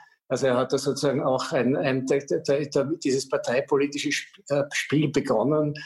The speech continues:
das man ja auch aus dem Ibiza-Ausschuss kennt. Und das fand ich eine sehr sehr unnötigen Beigeschmack schon damals und der hat sich jetzt herausgestellt als Boomerang, weil jetzt zeigt sich ja,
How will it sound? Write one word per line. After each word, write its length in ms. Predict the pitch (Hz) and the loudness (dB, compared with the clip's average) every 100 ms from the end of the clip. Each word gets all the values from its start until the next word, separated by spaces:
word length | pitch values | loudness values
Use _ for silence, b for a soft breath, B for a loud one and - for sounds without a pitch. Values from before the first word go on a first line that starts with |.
| B B | B B
das 160 | - 113 | -4 2
man 120 | 131 | 2
ja 80 | 139 | 2
auch 140 | 120 | 0
aus 140 | 120 - | -2 -2
dem 160 | 131 | 0
Ibiza-Ausschuss 960 | 147 143 143 139 139 - 127 120 151 143 | 0 0 0 0 0 0 -2 0 -2 -4
kennt. 300 | - 127 135 | 0 0 0
Und 120 | 131 | 0
das 140 | 131 | 0
fand 260 | - 120 123 | 0 0 0
ich 180 | 127 135 | 0 -2
eine 180 | 127 127 | 0 0
sehr 640 | - - 117 139 156 - b b b - | 0 0 2 2 0 -4 b b b -14
sehr 540 | - 135 135 135 143 | -6 0 2 2 0
unnötigen 880 | 160 147 143 135 123 - 143 120 123 | 0 2 4 4 2 0 0 2 2
Beigeschmack 640 | 113 127 143 - 123 123 | 2 2 2 2 0 0
schon 220 | - 139 - | -2 -4 -2
damals 580 | 104 123 151 160 156 | -2 2 2 2 0
und 200 | 185 135 | -4 0
der 140 | 139 117 | 0 0
hat 120 | 120 | -2
sich 140 | 139 | -2
jetzt 280 | 127 123 - | 0 -2 -2
herausgestellt 760 | - 113 110 113 143 - 127 120 | 0 2 2 0 -4 0 0 0
als 220 | 127 - | -4 -6
Boomerang, 580 | - 123 156 120 127 151 | -2 2 2 2 0 0
weil 120 | 117 110 | 2 2
jetzt 260 | 120 - | 2 -2
zeigt 260 | 131 110 - | -2 -2 -4
sich 140 | - | -4
ja, 140 | 127 | -4